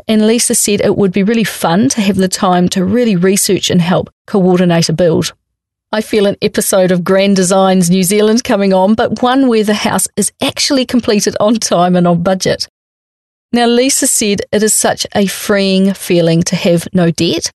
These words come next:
and there is no way on earth she could do what she is doing if she was carrying debt.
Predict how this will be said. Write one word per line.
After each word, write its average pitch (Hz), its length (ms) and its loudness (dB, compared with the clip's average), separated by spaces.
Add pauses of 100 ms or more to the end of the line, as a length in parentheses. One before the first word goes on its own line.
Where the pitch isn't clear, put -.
and 196 180 2
there 196 220 0
is 190 140 0
no 202 360 4
way 180 400 2 (180)
on 226 200 2
earth 160 400 0
she - 180 -2
could 175 180 -4
do 180 160 2
what 185 120 0
she 190 180 0
is 180 120 0
doing 170 320 0
if 185 100 0
she - 180 -2
was 170 140 0
carrying 165 380 0
debt. - 280 -4